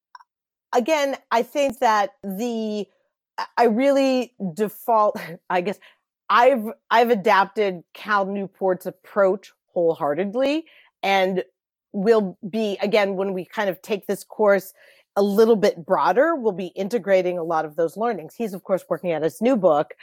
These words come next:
um, you know, uh, but that, uh, which is about email, which is another thing. But again, not, not something that is as pertinent for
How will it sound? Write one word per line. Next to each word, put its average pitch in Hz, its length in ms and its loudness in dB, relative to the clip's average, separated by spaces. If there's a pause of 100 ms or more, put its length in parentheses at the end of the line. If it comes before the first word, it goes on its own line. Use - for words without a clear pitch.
(320)
um, 175 520 4 (100)
you 220 160 0
know, 175 400 2
uh, 185 320 4 (400)
but 233 320 4 (100)
that, 214 340 2
uh, 226 60 0
which 196 220 -8
is 185 100 -8
about 170 320 -2
email, 208 380 -2
which 196 180 -4
is 320 80 -12
another 190 380 0
thing. 165 320 -6
But 233 100 0
again, 202 280 0
not, 208 240 0
not 262 200 2
something 240 320 -4
that 190 200 -2 (420)
is 208 200 0 (140)
as 214 260 4
pertinent 190 480 -4
for 185 240 0